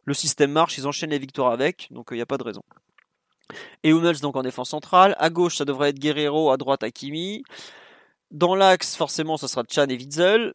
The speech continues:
Et ensuite arrive le côté, l'attaque, où il y a quand même quelques doutes. Bon, en, normalement, Sancho sera de retour dans le onze de départ. Il a pas joué le week-end dernier contre Gladbach.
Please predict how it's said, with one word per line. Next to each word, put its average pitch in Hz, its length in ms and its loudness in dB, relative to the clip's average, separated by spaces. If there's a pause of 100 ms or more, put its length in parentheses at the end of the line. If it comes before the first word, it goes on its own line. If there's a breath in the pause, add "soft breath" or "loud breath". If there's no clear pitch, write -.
Et 143 140 0
ensuite 202 280 -4
arrive 180 260 0
le 156 280 -2
côté, 175 640 -2
l'attaque, 170 480 2
où 139 80 -8
il 135 80 -4
y - 20 4
a 139 60 2
quand 156 120 0
même 160 200 -6
quelques 147 280 -6
doutes. 160 280 -10
Bon, 123 440 -2
en, - 80 0 (280)
normalement, 175 460 2
Sancho 180 420 -4
sera 160 160 -2
de 143 60 -6
retour 156 260 -4
dans 151 80 0
le 143 80 -2
onze 143 120 -6
de 147 100 -4
départ. 185 320 0
Il 143 80 0
a 135 40 -6
pas 139 120 -4
joué 143 240 -4
le 139 80 -4
week-end 135 240 -4
dernier 139 400 -6
contre 127 340 -12
Gladbach. 120 540 -4